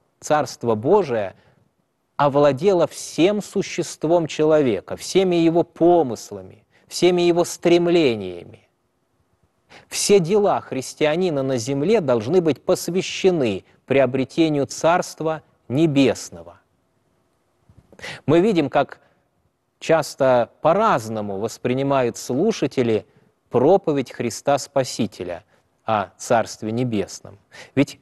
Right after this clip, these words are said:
Христос имеет ум божественный, небесный, а его слушатели имеют ум земной, человеческий. И слишком по-земному они воспринимают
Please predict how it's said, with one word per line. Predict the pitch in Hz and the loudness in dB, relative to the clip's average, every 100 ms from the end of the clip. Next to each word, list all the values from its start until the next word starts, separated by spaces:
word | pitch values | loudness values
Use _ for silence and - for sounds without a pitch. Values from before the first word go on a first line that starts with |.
| _ | _
Христос | - 160 175 - 202 196 - | -2 2 2 2 2 2 0
имеет | 160 180 175 - | 0 2 2 0
ум | - 185 170 | 2 4 4
божественный, | 139 160 131 208 202 - 127 113 110 | 2 0 0 -2 -2 -6 -8 -6 -4
небесный, | 127 165 156 214 - - 98 92 _ _ _ _ _ _ - - | -2 0 2 0 -2 -8 -10 -10 _ _ _ _ _ _ -20 -6
а | 123 | 0
его | 156 160 | 2 2
слушатели | 165 156 185 196 208 - 147 294 | 0 -2 -6 -4 -4 0 0 0
имеют | 156 147 180 175 - | -2 0 2 2 0
ум | - 185 175 | 2 4 4
земной, | 139 175 185 196 190 113 | 0 0 2 2 2 2
человеческий. | 98 - 151 185 196 160 - - - - 87 _ _ _ _ _ _ _ _ _ - - - - | -2 0 2 2 2 0 -2 -10 -16 -18 -20 _ _ _ _ _ _ _ _ _ -20 -20 -10 2
И | 151 175 | 4 4
слишком | - 170 220 208 - 185 | 2 -2 0 -2 -2 -2
по-земному | - 202 156 202 202 202 175 113 98 92 _ _ | 2 2 2 0 0 2 2 0 -4 -10 _ _
они | - 139 160 | -6 -2 -2
воспринимают | 151 - - 135 131 139 175 170 139 | -2 -4 -4 -2 -2 0 2 2 0